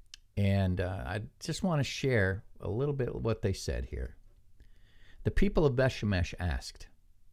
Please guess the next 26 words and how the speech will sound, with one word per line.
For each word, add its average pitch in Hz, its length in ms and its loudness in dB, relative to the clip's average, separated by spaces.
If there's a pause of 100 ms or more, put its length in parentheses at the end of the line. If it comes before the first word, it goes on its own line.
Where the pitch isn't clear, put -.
(240)
this 92 100 -8
is 82 60 -2
verse 76 200 -4
twenty, 60 340 -6 (840)
"Who 185 160 10
can 285 160 -4
stand 151 520 2
in 135 60 4
the 127 60 6
presence 107 380 4
of 131 80 2
the 135 80 2
Lord, 143 380 2
this 104 420 2
holy 104 300 0
God? 107 400 -2
To 78 80 -4
whom 92 200 2
will 107 120 0
the 117 140 0
ark 85 220 -2
go 85 260 0
up 80 220 -4
from 110 180 -2
here?" 170 360 -2 (1200)
<sighs> - 80 -10